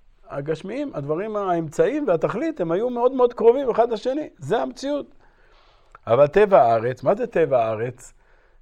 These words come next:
טבע, זה מדרש אומר ש-, שהטבע של הארץ היא חטאה, התנודדות החיים ולאות הרוחניות שהיא נסגרת במסגר הגופניות, כן? הייתה ירידה וזה נכנס לתוך הגופניות, אדם הראשון וגם בכלל העולם,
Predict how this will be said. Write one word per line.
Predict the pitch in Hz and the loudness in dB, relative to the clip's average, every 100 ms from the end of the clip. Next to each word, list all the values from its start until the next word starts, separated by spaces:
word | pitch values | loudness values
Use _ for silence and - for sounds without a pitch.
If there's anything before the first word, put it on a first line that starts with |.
| _ | _
טבע, | 143 135 120 | -10 -6 -4
זה | 120 | -4
מדרש | 120 139 160 131 | 0 4 4 2
אומר | 147 | -6
ש-, | 127 | -6
שהטבע | 127 113 113 107 104 156 160 135 | -8 -6 -6 -6 -2 2 2 2
של | 135 123 | 0 4
הארץ | 147 131 117 | 4 2 -4
היא | 113 | -4
חטאה, | - 110 113 156 151 - - - _ _ _ - _ | -2 0 2 4 4 2 -18 -20 _ _ _ -20 _
התנודדות | 131 - 156 156 170 190 254 | -8 0 2 4 4 2 2
החיים | 214 - 131 113 - _ | 2 4 2 0 -8 _
ולאות | 101 127 143 180 240 247 | -4 0 2 2 -2 0
הרוחניות | 196 175 170 160 165 202 180 | 0 0 0 0 0 -2 -4
שהיא | 156 151 | -4 -4
נסגרת | 170 135 120 165 170 139 | -2 -4 0 2 2 0
במסגר | 127 123 107 123 165 | -2 -4 -2 4 4
הגופניות, | 147 127 123 123 113 101 95 92 | 4 -2 -4 -4 -4 -6 -10 -10
כן? | 123 120 | -10 -8
הייתה | 110 104 135 127 | -10 -2 2 2
ירידה | 123 117 117 104 101 | 2 -2 0 0 0
וזה | 98 101 | -2 -10
נכנס | 104 127 131 127 | -10 -4 -4 -4
לתוך | 120 135 123 | -6 -4 0
הגופניות, | 120 113 117 113 117 107 98 98 - | 0 0 -4 -8 -6 -4 -6 -10 -14
אדם | 95 113 | -8 -6
הראשון | 117 110 104 139 135 | -6 -6 -4 -4 -4
וגם | 113 120 | -6 -6
בכלל | 113 117 135 127 | -6 2 4 6
העולם, | 113 95 85 | 4 2 -4